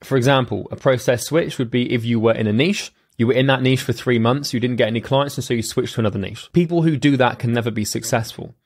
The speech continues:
Because in order for a tree to grow tall, its roots have to grow down first.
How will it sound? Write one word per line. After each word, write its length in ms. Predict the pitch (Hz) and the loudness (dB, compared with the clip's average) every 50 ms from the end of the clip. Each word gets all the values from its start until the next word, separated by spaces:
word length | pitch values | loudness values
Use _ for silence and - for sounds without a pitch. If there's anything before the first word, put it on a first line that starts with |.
| _ _ _ _ | _ _ _ _
Because 320 | 131 127 - 135 120 110 - - _ _ | -2 2 2 2 2 0 -6 -16 _ _
in 80 | 123 | 0
order 180 | 139 151 160 160 | 2 2 2 2
for 160 | 151 - 156 | 2 2 0
a 60 | 135 | 0
tree 260 | 123 - - 147 135 131 | 0 0 0 0 0 0
to 120 | - 131 | -2 -2
grow 200 | 110 120 113 113 | 2 2 2 2
tall, 500 | 110 - - 196 185 151 147 151 160 165 - | 2 2 2 4 4 4 2 0 -2 -2 -4
its 160 | 127 117 113 | -4 -2 0
roots 260 | 123 120 135 139 - | 2 2 2 2 0
have 140 | - 127 117 | -2 -2 -2
to 80 | - 120 | 0 2
grow 200 | 110 123 117 117 | 2 2 4 4
down 260 | 113 107 101 101 98 | 2 0 -2 -4 -4
first. 440 | - - 117 - - 104 - - | -2 -2 -2 -2 -4 -8 -14 -16